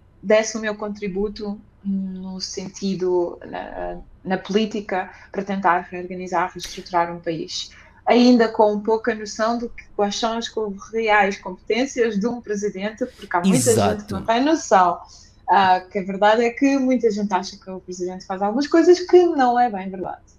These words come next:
Speaker 1: Ah,
Speaker 2: Não,
Speaker 1: tem
Speaker 2: e,
Speaker 1: as
Speaker 2: e,
Speaker 1: competências
Speaker 2: e,
Speaker 1: muito limitadas.
Speaker 2: e desculpa lá a, a, a minha, hum, eu, eu estou a fazer questões que podem ser completamente ridículas para ti e para as pessoas que depois ouvirem isto.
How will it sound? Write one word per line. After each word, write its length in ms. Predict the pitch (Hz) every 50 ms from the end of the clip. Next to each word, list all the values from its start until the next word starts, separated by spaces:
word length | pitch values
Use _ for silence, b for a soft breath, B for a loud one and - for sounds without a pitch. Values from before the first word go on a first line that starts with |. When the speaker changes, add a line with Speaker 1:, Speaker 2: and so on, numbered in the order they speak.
| _ -
Speaker 1:
Ah, 220 | - 170 175 175 -
Speaker 2:
Não, 120 | - 214 -
Speaker 1:
tem 100 | - 208
Speaker 2:
e, 40 | 196
Speaker 1:
as 80 | 196 208
Speaker 2:
e, 40 | 202
Speaker 1:
competências 440 | 214 196 - 196 190 - - 208 -
Speaker 2:
e, 40 |
Speaker 1:
muito 140 | 214 214 202 214
limitadas. 540 | 208 202 208 196 175 170 170 170 170 -
Speaker 2:
e 80 | - 156
desculpa 520 | - - - - - - 165 - - 147
lá 240 | 127 131 151 151 - -
a, 500 | 139 135 117 - 127 123 117 - 113 113
a, 20 |
a 40 | 110
minha, 640 | 113 117 113 110 107 104 101 98 98 98 98 95
hum, 480 | 92 92 90 90 87 85 82 71 69 69 - - -
eu, 120 | 107 117 -
eu 60 | 127
estou 160 | 117 - 156
a 40 | 135
fazer 240 | - 120 104 107 98
questões 800 | - - - - - 104 107 117 131 139 147 151 - - - - - - - - -
que 80 | -
podem 280 | - - 104 92 95 95
ser 120 | - -
completamente 540 | 90 107 98 98 104 101 104 101 104 101 98
ridículas 480 | - 107 101 95 98 104 107 - 127 -
para 140 | - - 107
ti 120 | - - 107
e 40 | 117
para 180 | - 110 110
as 100 | 101 98
pessoas 240 | - - - 98 92
que 40 | -
depois 160 | - - 104 104
ouvirem 380 | 104 101 113 123 123 113 98
isto. 220 | 92 80 - B